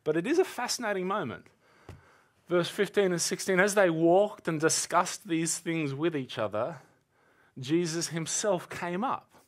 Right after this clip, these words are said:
and walked along with them, but they were kept from recognizing him." Now, just as an aside, I don't think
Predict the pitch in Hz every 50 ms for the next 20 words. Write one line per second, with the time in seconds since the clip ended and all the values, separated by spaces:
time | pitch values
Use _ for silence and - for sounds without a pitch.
0 | _ _ _ _ _ _ _ _ _ _ - 139 139 143 147 160 170 175 170 175
1 | - 175 165 165 165 170 170 170 208 240 196 139 131 113 90 85 73 - - _
2 | _ _ _ _ _ _ _ _ _ _ _ _ _ - 131 - - 139 135 135
3 | 131 131 - - - 143 143 139 - - - - - - - - 139 127 131 143
4 | 147 147 143 - 113 107 104 92 90 87 85 95 98 92 82 - - - - _
5 | _ _ _ _ _ _ _ _ - - _ _ - 185 190 202 - 349 - -
6 | - 247 202 208 208 202 196 - - 220 202 175 - - 165 170 220 233 285 339
7 | 330 - - 254 226 208 - - - 175